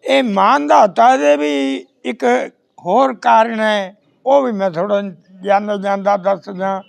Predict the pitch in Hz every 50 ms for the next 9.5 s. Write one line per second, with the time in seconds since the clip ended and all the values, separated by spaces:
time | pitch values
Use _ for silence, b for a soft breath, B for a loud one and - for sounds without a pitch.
0 | b b b b _ - 226 226 - 254 233 226 226 226 226 226 226 214 170 160
1 | 233 214 170 196 214 226 208 220 226 175 170 180 196 220 214 233 233 233 202 220
2 | 220 180 175 - 208 214 214 185 180 214 208 196 175 160 143 135 - - - -
3 | _ 165 165 160 156 _ _ _ _ _ _ _ 440 _ 508 _ _ _ _ _
4 | _ _ b b b b b b b b - 208 214 233 220 220 220 214 226 254
5 | 262 285 285 233 165 208 214 226 214 247 247 220 220 202 196 202 233 269 269 269
6 | 262 262 254 220 220 220 196 226 226 220 196 196 208 208 233 226 247 247 196 160
7 | 175 185 196 190 147 - 180 202 214 233 254 - _ _ _ _ _ _ _ _
8 | _ - 226 185 160 175 208 226 214 - 214 220 208 226 226 233 233 233 214 208
9 | 190 180 175 165 180 175 190 226 -